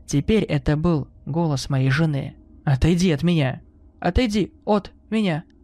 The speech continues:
Её глаза продолжали смотреть в мои. Она поворачивала ручку всё сильнее и сильнее.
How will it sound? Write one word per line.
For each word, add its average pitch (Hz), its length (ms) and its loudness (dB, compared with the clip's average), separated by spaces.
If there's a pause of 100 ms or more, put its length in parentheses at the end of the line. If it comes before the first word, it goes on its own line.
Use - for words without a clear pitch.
(160)
Её 175 240 0
глаза 175 340 0
продолжали 147 540 -2
смотреть 135 500 -4
в 139 100 -12
мои. 147 400 -2 (260)
Она 262 200 0
поворачивала 160 880 0
ручку 180 320 -4
всё 139 180 -2
сильнее 156 420 -2
и - 20 0
сильнее. 151 680 -4